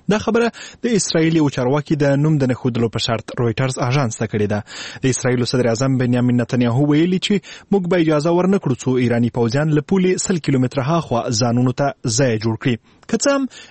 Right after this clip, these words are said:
ایران په سوریه کې خپل حضور د بشار اسد د رژیم په بلنه یوازې مشورتي بللی، خو ماسکو ته په سفر کې د ایران د مشر علي خامنه‌ای سلاکار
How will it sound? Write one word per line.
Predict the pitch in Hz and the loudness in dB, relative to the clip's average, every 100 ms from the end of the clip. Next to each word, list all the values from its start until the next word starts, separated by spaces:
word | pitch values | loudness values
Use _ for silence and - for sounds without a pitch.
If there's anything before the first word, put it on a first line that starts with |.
| - | -2
ایران | 180 214 196 | 0 2 0
په | 190 | 0
سوریه | 147 160 | 0 0
کې | - - | -2 -2
خپل | 156 | 0
حضور | 131 120 147 | 2 2 2
د | 127 | 2
بشار | 110 - 113 | 0 -2 -2
اسد | 107 151 | -2 -2
د | 120 | 0
رژیم | 113 139 135 | 0 0 -2
په | 117 | 0
بلنه | 117 135 120 | 0 2 2
یوازې | 113 131 123 113 | 2 0 0 0
مشورتي | 110 117 107 185 | 0 -2 0 0
بللی، | 185 185 180 - | 2 2 0 0
خو | 190 - - - 170 | -2 -2 -20 -4 -2
ماسکو | 170 - 180 | -2 -2 -2
ته | 175 | -2
په | 165 | -2
سفر | 156 165 156 | -2 -2 0
کې | 139 | 0
د | 135 | 2
ایران | 135 151 139 | 2 2 2
د | 139 | 2
مشر | 143 160 117 | 2 0 2
علي | 135 143 | 0 0
خامنه‌ای | 135 120 117 139 - | 0 2 2 2 0
سلاکار | 117 110 165 175 | -2 0 0 0